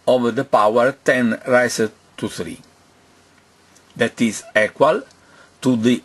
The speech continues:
inverse perception of the volume, having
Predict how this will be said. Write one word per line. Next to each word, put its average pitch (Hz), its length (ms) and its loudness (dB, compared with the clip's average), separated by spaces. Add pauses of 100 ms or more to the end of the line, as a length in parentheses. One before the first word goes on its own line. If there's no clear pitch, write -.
inverse 131 680 2 (100)
perception 151 1000 -2 (440)
of 127 180 0
the 147 80 4
volume, 95 680 -2 (1800)
having 113 460 -2